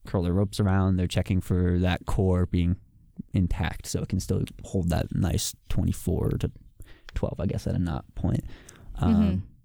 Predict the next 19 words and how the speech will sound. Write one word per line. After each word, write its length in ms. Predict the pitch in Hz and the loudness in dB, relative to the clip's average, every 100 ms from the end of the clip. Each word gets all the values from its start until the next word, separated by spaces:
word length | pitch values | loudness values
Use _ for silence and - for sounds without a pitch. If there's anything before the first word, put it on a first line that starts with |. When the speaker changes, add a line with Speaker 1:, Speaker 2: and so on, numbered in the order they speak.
| - | -6
Speaker 1:
And 140 | 98 | -4
keep 240 | 101 101 - | 0 -2 0
you 80 | 90 | 2
nice 260 | 85 90 | 2 2
and, 160 | 85 90 - 202 _ | 0 0 -4 -14 _
nice 260 | - 92 - | 0 2 2
and 80 | 92 | 2
alive. 680 | 85 - - - - - - | 2 0 0 -2 0 0 2
Speaker 2:
Yeah, 260 | 220 208 | 2 2
exactly. 500 | 180 233 214 214 170 | 2 4 4 2 0
Speaker 1:
I 100 | - | 2
almost 220 | 202 190 - | 4 4 4
said 140 | 101 | 4
the 120 | 101 | 4
S 180 | 98 - | 2 2
word. 260 | - - 113 | 0 0 -2
Speaker 2:
<laughs> 60 | - 240 247 - - - 302 | 2 2 2 -2 -2 0 4
Yes. 240 | 330 349 320 311 | 6 6 4 4
Speaker 1:
But 220 | - - | 6 4